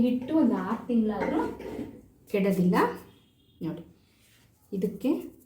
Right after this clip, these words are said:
ರುಚಿಗೆ ತಕ್ಕಷ್ಟು ಉಪ್ಪು, ನಿಮಗೆ ಎಷ್ಟು ಬೇಕೋ ಅಷ್ಟು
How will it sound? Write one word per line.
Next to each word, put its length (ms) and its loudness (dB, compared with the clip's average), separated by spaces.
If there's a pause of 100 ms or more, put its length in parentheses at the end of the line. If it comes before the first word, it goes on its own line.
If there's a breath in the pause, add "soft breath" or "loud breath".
(360)
ರುಚಿಗೆ 400 2
ತಕ್ಕಷ್ಟು 440 -4 (120)
ಉಪ್ಪು, 240 -8 (220)
ನಿಮಗೆ 340 8
ಎಷ್ಟು 220 -12
ಬೇಕೋ 260 -10
ಅಷ್ಟು 220 -6